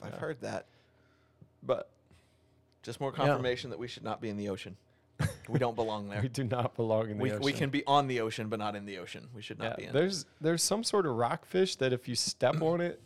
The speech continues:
Speaker 2: it's got, like, a
Speaker 1: Yeah,
Speaker 2: stinger
Speaker 1: the
Speaker 2: and it stabs
Speaker 1: spines,
Speaker 2: you and
Speaker 1: yeah.
Speaker 2: you die.
Speaker 1: Yeah.
Speaker 2: You die from it.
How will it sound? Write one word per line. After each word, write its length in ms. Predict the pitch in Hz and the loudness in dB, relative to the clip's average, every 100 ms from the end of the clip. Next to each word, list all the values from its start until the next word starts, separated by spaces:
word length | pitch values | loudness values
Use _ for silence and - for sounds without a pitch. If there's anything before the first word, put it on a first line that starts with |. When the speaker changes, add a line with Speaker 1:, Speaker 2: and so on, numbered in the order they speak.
| - | -2
Speaker 2:
it's 260 | 120 - | -2 -2
got, 260 | - 127 127 | 4 4 8
like, 200 | 131 123 | 6 6
a 20 | 120 | 2
Speaker 1:
Yeah, 120 | 165 | 4
Speaker 2:
stinger 260 | 151 165 170 | 6 6 6
Speaker 1:
the 40 | |
Speaker 2:
and 60 | 143 | 6
it 40 | |
stabs 500 | 127 - 160 131 135 220 | 4 4 6 8 8 6
Speaker 1:
spines, 60 | 156 | 6
Speaker 2:
you 220 | 160 160 | 6 6
and 100 | 143 | 4
Speaker 1:
yeah. 540 | 202 214 220 226 214 | 2 2 0 0 0
Speaker 2:
you 40 | 147 | 4
die. 480 | 139 131 180 226 220 - | 6 8 8 4 2 -4
Speaker 1:
Yeah. 400 | 135 196 196 120 - | 0 2 4 0 -2
Speaker 2:
You 120 | 131 | -2
die 380 | 127 143 143 190 | 2 6 6 4
from 260 | 196 202 220 | 2 2 2
it. 240 | 247 - | 2 0